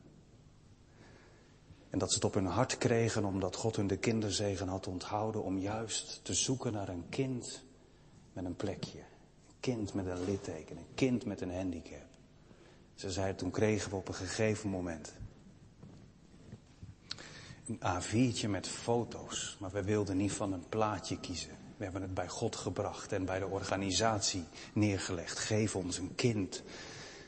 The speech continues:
wat het zo hard nodig heeft dat het een papa en mama krijgt. Toen zei ze, op een gegeven moment was het rond. We kregen de papieren thuis.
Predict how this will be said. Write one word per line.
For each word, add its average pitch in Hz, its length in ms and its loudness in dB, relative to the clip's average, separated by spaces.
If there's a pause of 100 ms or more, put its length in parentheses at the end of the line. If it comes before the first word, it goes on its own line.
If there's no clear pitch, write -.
(280)
wat 95 160 -4
het 107 140 2
zo 147 400 12
hard - 240 4
nodig 117 480 6
heeft - 480 -6
dat 101 100 -4
het 95 120 0
een 98 140 -2
papa 104 280 2
en 90 80 -4
mama 92 300 -2
krijgt. - 600 -12
Toen 110 120 -2
zei 104 220 0
ze, 98 100 0
op 98 80 -4
een 101 60 -2
gegeven 110 540 0
moment 101 320 0
was 104 140 0
het 104 120 -2
rond. 117 320 2
We 104 80 0
kregen 101 320 2
de 92 80 -2
papieren 120 600 2
thuis. 110 540 -2